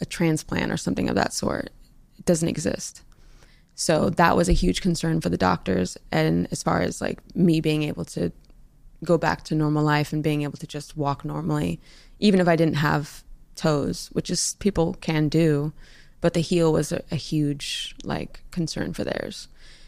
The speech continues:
And me personally, I was like, and God rest my, my godfather, I wish I would have listened to him, but he was like, "You should probably just do both and move on with your life and just kinda, like, you know,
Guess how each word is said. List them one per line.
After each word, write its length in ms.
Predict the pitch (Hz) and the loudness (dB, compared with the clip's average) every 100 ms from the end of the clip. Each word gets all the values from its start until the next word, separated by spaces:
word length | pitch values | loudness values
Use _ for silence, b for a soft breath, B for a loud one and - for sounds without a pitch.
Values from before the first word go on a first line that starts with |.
| b b | b b
And 320 | - 175 170 160 | 2 4 6 6
me 140 | 175 | 4
personally, 460 | - 180 165 165 156 | 4 2 4 2 2
I 60 | |
was 140 | 151 147 | 0 0
like, 380 | 156 151 - - - - - _ - _ - _ - - - - | 0 0 -4 -20 -20 -20 -20 _ -20 _ -20 _ -20 -20 -20 -2
and 100 | 170 | 2
God 220 | 170 170 | 4 4
rest 240 | 165 165 - | 4 0 2
my, 160 | 156 147 - | -2 -2 -4
my 140 | 165 | -4
godfather, 420 | 151 170 160 170 165 | 0 0 0 0 0
I 80 | |
wish 300 | 170 165 160 | 2 2 2
I 80 | - | 0
would 100 | - | -2
have 80 | 175 | 0
listened 300 | 180 160 170 | -2 -4 -4
to 60 | 160 | -2
him, 180 | 170 | -2
but 80 | - | -2
he 80 | 165 | -4
was 140 | 160 | -4
like, 180 | 165 165 | -6 -6
"You 60 | 160 | -6
should 160 | - | -6
probably 320 | 156 165 165 170 | -4 -4 -4 -6
just 280 | 151 143 | -8 -12
do 120 | - - | -10 -2
both 360 | 156 160 156 | 0 0 -2
and 160 | - 165 | -4 -4
move 140 | 156 | -2
on 160 | 160 185 | 0 -2
with 140 | 185 | -2
your 100 | - | -4
life 400 | 67 69 185 - - b b b b b b - | -4 -4 -6 -8 -18 b b b b b b -14
and 160 | - 156 | -2 -2
just 200 | 156 - | -2 -6
kinda, 180 | - 78 | -6 -6
like, 200 | 82 - - _ - - 50 - - - - | -6 -8 -14 _ -20 -20 -20 -20 -20 -20 -14
you 120 | - 156 | 0 0
know, 220 | 151 | 0